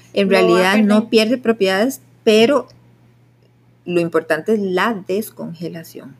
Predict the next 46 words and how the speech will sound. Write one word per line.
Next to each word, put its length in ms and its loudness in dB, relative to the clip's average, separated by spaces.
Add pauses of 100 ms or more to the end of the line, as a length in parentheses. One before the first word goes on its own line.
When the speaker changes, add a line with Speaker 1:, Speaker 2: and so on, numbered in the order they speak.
Speaker 1:
El 160 -12
proceso 440 -4
de 60 2
descongelación 640 -6
es 160 -4
el 140 -2
secreto 560 -2
para 240 -4
que 80 -14
la 140 -10
pieza 340 -4
no 160 -8
me 100 -12
pierda 360 -6
propiedades, 720 -12
porque 260 -10
si 140 -16
yo 100 -4
descongelo 540 -4
mal, 260 -2 (420)
me 160 -8
va, 480 0 (120)
de, 240 0
si 120 -8
yo 220 2
sumerjo 400 2
una 220 0
pieza, 400 -2 (400)
y 160 -2
nos 180 -6
ha 100 -6
pasado, 520 0 (240)
me 180 -2
urge, 500 4
yo 200 0 (100)
cojo 240 0
agua 220 -2
caliente 380 -2
y 20 -6
sumerjo 380 -2
Speaker 2:
Ujú. 40 -4
Speaker 1:
ahí 160 0
el 120 -4
pedazo 440 -8
de 240 -4
bistec, 540 -12